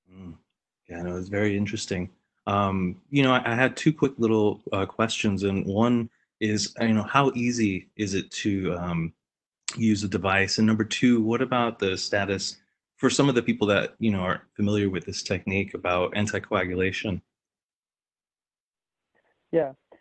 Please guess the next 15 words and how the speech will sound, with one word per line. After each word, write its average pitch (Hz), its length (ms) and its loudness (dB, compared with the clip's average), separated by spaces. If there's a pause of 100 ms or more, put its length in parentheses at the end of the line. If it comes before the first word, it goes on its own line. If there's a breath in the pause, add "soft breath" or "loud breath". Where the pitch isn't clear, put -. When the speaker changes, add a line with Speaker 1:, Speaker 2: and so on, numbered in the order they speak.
(680 soft breath)
Speaker 2:
So, 196 380 2
uh, 165 240 2 (840 loud breath)
how, 202 260 2 (140)
you 226 160 0
know, 240 180 0
as 214 180 -2 (120)
any 247 280 0
new 208 180 0
device, 180 440 0 (120)
it, 180 220 -4
it 185 240 -6
has 190 200 0
a 170 80 2
learning 180 460 -2
curve, 123 320 0